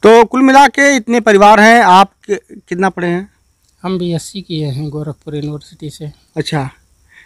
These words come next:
Speaker 1: अब कितने वर्ष पहले आप बीएससी किए थे?
Speaker 2: हम उन्नीस सौ चौरानवे में बीएससी किए थे।
Speaker 1: देखिए, उन्नीस सौ चौरानवे में इन्होंने बीएससी किया। अच्छा, नौकरी के लिए कहीं आपने अप्लाई नहीं किया?
Speaker 2: नौकरी के लिए बहुत अप्लाई किया, लेकिन
Speaker 1: हम्म।
Speaker 2: कहीं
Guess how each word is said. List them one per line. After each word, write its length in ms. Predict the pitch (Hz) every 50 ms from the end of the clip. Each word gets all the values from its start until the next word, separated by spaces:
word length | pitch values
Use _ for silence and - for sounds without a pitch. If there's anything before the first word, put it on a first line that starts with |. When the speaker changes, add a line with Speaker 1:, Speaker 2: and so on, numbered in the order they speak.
| _ _
Speaker 1:
अब 340 | - 170 160 151 156 160 156 147 -
कितने 200 | 185 175 202 208
वर्ष 160 | 190 185 165
पहले 220 | - 185 175 175
आप 100 | 185 175 - -
बीएससी 240 | 170 160 - - 165
किए 140 | 185 175
थे? 180 | 165 175 185 202 - _ _ _ _ _ _ _ _ _
Speaker 2:
हम 140 | 165 170 185
उन्नीस 320 | 185 170 170 175 190 190 -
सौ 140 | - -
चौरानवे 600 | 180 - - 165 160 160 160 160 160 156 151 156
में 180 | 147 147 147 143
बीएससी 420 | 139 147 143 139 127 - - 147
किए 220 | 139 _ 143 143 139
थे। 280 | - _ _ 151 143 131 - _ _ _ _ _ _ _ _ _ _ _ -
Speaker 1:
देखिए, 260 | 165 160 - - 185
उन्नीस 420 | 175 175 180 185 196 220 254 220 -
सौ 100 | 254 233
चौरानवे 680 | - 208 196 185 185 196 214 220 202 208 214 214 220
में 320 | 190 196 180 185 214 214
इन्होंने 380 | 202 185 170 175 185 190 196 190
बीएससी 360 | 170 160 156 147 - 185 190
किया। 180 | - - 180 202
अच्छा, 340 | - - - - _ -
नौकरी 440 | 175 175 185 190 180 - 233 269 247
के 60 | 233
लिए 120 | 240 240 240
कहीं 180 | - 202 208
आपने 200 | 214 208 202 208
अप्लाई 200 | 196 196 196 190
नहीं 180 | 180 175 202 226
किया? 220 | 196 151 139 139 - _ _ 539 285
Speaker 2:
नौकरी 360 | 175 175 175 165 - 196 233
के 200 | 247 - 254 233
लिए 240 | 233 226 226 226 233
बहुत 340 | 226 - 190 185 220 - -
अप्लाई 380 | 190 180 - 170 165 165 160 156
किया, 300 | 156 - 170 185 214 226
लेकिन 280 | 196 185 156 165 165
Speaker 1:
हम्म। 100 | 175 185
Speaker 2:
कहीं 480 | - - 170 156 165 170 170 165 170